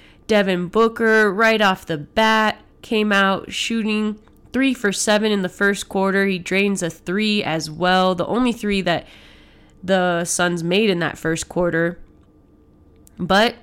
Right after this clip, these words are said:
they took a lot more threes. We knew they were gonna come out and shoot more threes after game one. Game one, um,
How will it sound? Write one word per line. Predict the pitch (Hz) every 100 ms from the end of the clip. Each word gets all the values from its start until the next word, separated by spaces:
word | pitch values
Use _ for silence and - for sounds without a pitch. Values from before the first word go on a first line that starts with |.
| -
they | - 175 196
took | 196 - 240 -
a | 196
lot | 185 185 180
more | 180 185
threes. | 180 - 170 165
We | 185 208
knew | 220 254
they | 247 247
were | 220
gonna | 214
come | 214 208 196
out | 196
and | 196
shoot | - 208 190
more | 185 180
threes | - 185 180 175
after | 175 -
game | 165 175 170 165
one. | 165 165 160 - - - -
Game | 180 175 175
one, | 180 185 180 - - - - -
um, | 175 165 160 156